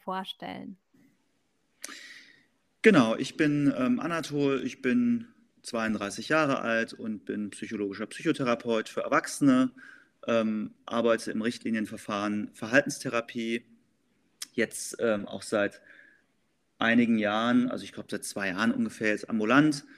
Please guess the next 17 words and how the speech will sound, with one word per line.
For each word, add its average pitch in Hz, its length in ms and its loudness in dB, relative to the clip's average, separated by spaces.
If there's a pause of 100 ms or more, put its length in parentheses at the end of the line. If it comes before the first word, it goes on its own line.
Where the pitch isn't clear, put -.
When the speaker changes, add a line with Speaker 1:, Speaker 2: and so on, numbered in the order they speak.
(480)
Speaker 2:
selbstständig. 127 920 4
Vorher 117 520 -2
habe - 160 -12
ich - 160 -14
eben 107 200 -8
in - 100 -8
verschiedenen 147 360 -8
Kliniken 135 400 6
gearbeitet, 113 680 2
habe 113 120 -20
die - 120 -8
Weiterbildung 110 520 0
gemacht, 107 380 -8
die 113 80 -10
ja 104 160 -4
auch - 140 -16
mit - 240 -16